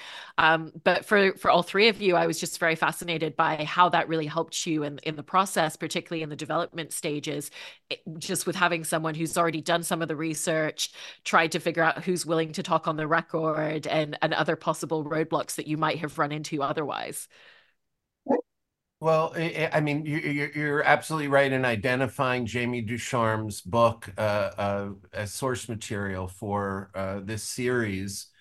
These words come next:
Speaker 2: um, as a, as a kind of key factor in what differentiated it from a lot of the other things that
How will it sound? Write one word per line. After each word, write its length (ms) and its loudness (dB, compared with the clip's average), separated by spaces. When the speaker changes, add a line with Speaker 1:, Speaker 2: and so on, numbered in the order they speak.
Speaker 2:
um, 280 -2
as 220 -4
a, 220 -8
as 180 -6
a 300 -6
kind 140 -4
of 100 -8
key 240 -4
factor 920 2
in 480 -4
what 240 -4
differentiated 960 -6
it 160 -10
from 500 -6
a 60 -6
lot 160 0
of 60 -10
the 120 -4
other 180 -2
things 360 -8
that 160 -14